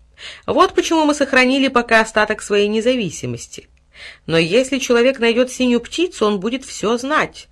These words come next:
все видеть, и мы окажемся всецело в его власти.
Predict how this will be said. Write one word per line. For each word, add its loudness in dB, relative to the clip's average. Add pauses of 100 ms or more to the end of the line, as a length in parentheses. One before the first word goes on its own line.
(260)
все 4
видеть, 2
и 2
мы 2
окажемся 0
всецело 0
в -4
его 0
власти. -2